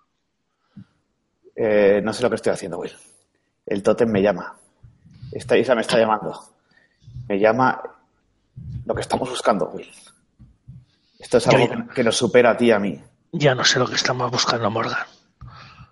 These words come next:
Speaker 2: Hace
Speaker 1: Pero
Speaker 2: un momento no te has dado ni cuenta de lo que me ha pasado.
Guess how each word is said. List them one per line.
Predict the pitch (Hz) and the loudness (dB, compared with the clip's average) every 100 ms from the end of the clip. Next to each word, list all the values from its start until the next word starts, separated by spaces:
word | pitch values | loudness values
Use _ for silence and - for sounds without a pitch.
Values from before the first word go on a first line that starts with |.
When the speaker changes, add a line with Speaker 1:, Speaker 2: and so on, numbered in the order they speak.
| _ | _
Speaker 2:
Hace | - - | -2 2
Speaker 1:
Pero | 135 | 2
Speaker 2:
un | |
momento | 123 120 117 110 113 - - | 2 2 -2 -4 -10 -10 -16
no | - - 147 | -14 0 0
te | - - | 2 -2
has | - | -2
dado | 131 | -2
ni | 135 131 131 _ _ _ _ - | -2 -4 -8 _ _ _ _ 0
cuenta | 135 113 - - | 0 0 -6 -6
de | 131 131 | -2 0
lo | 123 | 0
que | 127 | -2
me | 120 | -4
ha | |
pasado. | 123 123 123 | 0 0 0